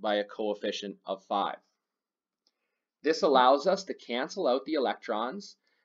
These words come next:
and we will be left with our final redox reaction. And since our oxidizing agent is higher on the table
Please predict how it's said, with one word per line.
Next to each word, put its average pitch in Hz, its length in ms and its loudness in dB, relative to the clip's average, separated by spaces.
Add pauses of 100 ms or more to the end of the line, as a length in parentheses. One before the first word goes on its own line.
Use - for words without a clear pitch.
(200)
and 123 140 -2
we 123 120 0
will 120 160 2
be 113 140 -2
left 120 460 0 (180)
with 120 240 0
our 110 360 0 (340)
final 151 500 -4 (380)
redox 113 640 -6
reaction. 107 500 -8 (920)
And 120 200 -2
since 151 440 -2 (100)
our 113 260 4
oxidizing 120 920 0
agent 95 460 -8 (600)
is 110 220 -4
higher 135 640 2 (240)
on 113 220 0
the 117 80 -2
table 113 540 -4